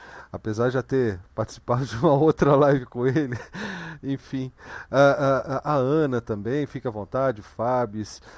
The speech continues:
todos aqui estão a, a von-,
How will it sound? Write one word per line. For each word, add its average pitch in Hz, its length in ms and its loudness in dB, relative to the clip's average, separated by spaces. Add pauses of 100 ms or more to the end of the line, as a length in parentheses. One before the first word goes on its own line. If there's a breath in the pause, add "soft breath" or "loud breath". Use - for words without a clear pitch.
(120 loud breath)
todos 180 280 0
aqui 170 460 -2 (220)
estão 151 480 -2 (320)
a, 131 280 0
a - 20 0
von-, 156 240 -4